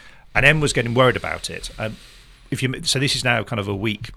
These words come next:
before the Prime Minister announced lockdown. On the, on the Monday <coughs> morning, uh, we start coughing in the house, and it's, at the time, it's if your family's coughing, you have to isolate.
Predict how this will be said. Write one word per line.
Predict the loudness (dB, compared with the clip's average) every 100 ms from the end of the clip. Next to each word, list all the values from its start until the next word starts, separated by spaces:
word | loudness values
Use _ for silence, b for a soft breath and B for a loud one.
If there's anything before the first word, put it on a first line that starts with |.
| -10
before | -6 -2 -2
the | -4
Prime | -4 -2 -2
Minister | -2 -4 -4
announced | -6 -6 -8
lockdown. | -8 -8 -8 -10 -10 -12 -14 -14 -10
On | -6 -4
the, | -4 -6
on | -4
the | -2
Monday | -2 -2 0 -2 -2
<coughs> |
morning, | -2 -4 -4 -10 -14 -16 -20 -20 -20 -20 -20 -10 -6 -6 -6 -6
uh, | -4 -2
we | -4
start | -2 -4 -2
coughing | -2 0 0
in | 0
the | -2
house, | -2 -2 -6 -8 B B B B B B
and | -8
it's, | -4 0 -2 -2
at | -6 -4
the |
time, | 0 2 2 0
it's | -4
if | -4 -4
your | -6
family's | -6 -2 0 0 -2
coughing, | -2 -4 -4 -8
you | -6 -8
have | -10 -6
to | -4
isolate. | -2 -4 -6 -6 -8 -12